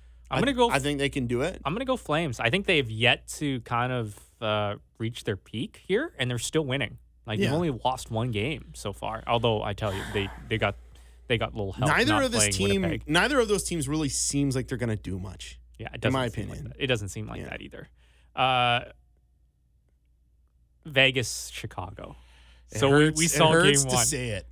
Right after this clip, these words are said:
Speaker 1: Yeah, we saw game one. It was not pretty, guys. Not pretty. The
Speaker 2: It
Speaker 1: Blackhawks did not come to play.
Speaker 2: No.
Speaker 1: And the Gold, Golden Knights were, like, in second gear.
Speaker 2: Yeah.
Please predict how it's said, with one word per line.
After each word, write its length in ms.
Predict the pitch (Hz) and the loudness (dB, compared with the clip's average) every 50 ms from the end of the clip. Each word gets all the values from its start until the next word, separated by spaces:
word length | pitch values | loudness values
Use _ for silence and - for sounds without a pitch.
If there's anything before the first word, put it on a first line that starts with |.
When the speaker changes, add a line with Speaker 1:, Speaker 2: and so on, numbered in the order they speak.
| - - | -16 -10
Speaker 1:
Yeah, 220 | - 113 104 92 92 | -4 -4 -2 -2 -2
we 120 | 101 127 | -2 -2
saw 240 | - - 180 185 196 | 4 6 6 6 6
game 280 | 185 165 165 160 147 135 | 6 4 2 2 2 0
one. 200 | 131 127 123 120 | 0 0 0 0
It 100 | 120 120 | -2 -2
was 200 | 120 123 113 117 | -2 -2 -2 -2
not 460 | 117 113 117 120 127 131 143 - - | -2 2 4 4 4 4 2 0 -4
pretty, 340 | - 135 127 120 107 104 98 | -6 -4 -4 -4 -4 -6 -6
guys. 460 | 101 98 95 92 95 98 98 - - | -6 -6 -6 -8 -8 -8 -8 -6 -4
Not 440 | 113 110 113 117 120 123 123 123 - - - | -2 0 2 2 2 2 0 -2 -6 -12 -14
pretty. 300 | - - 120 110 101 101 | -8 -4 -4 -4 -4 -4
The 100 | 104 131 135 | -4 -4 2
Speaker 2:
It 40 | 131 | 4
Speaker 1:
Blackhawks 420 | 147 160 185 180 - 175 156 - - | 6 6 6 6 4 2 2 2 -2
did 140 | - 113 107 | -8 -8 -6
not 280 | 113 120 123 127 - | -2 -2 -2 -2 -2
come 160 | - 123 113 | -4 -6 -6
to 60 | 104 - | -6 -8
play. 400 | - - 104 95 95 98 - - - - - _ _ _ - - | -8 -6 -6 -6 -6 -8 -12 -14 -18 -20 -20 _ _ _ -20 -14
Speaker 2:
No. 160 | - 113 117 | -6 0 2
Speaker 1:
And 320 | 135 135 143 135 131 131 131 | 2 2 2 -2 -4 -8 -12
the 60 | 131 | -12
Gold, 360 | - 180 190 214 233 233 185 | -12 -4 -2 -2 -2 0 0
Golden 220 | - 240 202 165 | 0 0 2 2
Knights 260 | 139 127 139 139 - - | 2 0 0 0 -2 -4
were, 100 | 127 117 | -4 -2
like, 240 | 107 110 107 104 - - _ _ _ _ _ _ | 0 0 0 0 -4 -8 _ _ _ _ _ _
in 280 | 135 123 117 110 104 98 | -4 -2 -2 -2 -4 -6
second 400 | - - - 117 - - 113 104 | -4 -2 -2 -2 -2 -4 -8 -8
gear. 280 | 95 92 98 - - - _ _ _ _ _ _ _ _ _ _ _ _ _ _ _ _ - | -8 -10 -12 -12 -14 -18 _ _ _ _ _ _ _ _ _ _ _ _ _ _ _ _ -12
Speaker 2:
Yeah. 320 | 120 113 101 92 73 64 | -10 -8 -8 -10 -10 -14